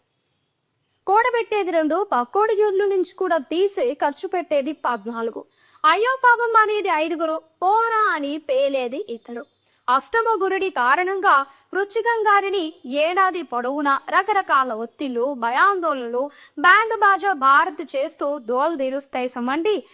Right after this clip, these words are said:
ఇంట బయట అందరూ ఎక్కడ పడితే అక్కడ వేసుకోవడం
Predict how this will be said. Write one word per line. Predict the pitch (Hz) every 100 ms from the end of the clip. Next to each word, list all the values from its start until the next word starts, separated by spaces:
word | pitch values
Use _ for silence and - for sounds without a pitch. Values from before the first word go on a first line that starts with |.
| _ _
ఇంట | 311 359 349 320 294
బయట | 247 262 277
అందరూ | 277 277 302 359 349 302 254
ఎక్కడ | 311 269 294 - 381 330
పడితే | 254 247 359
అక్కడ | 339 269 269 311 254 302 - _ 294
వేసుకోవడం | 339 392 359 330 269 262 311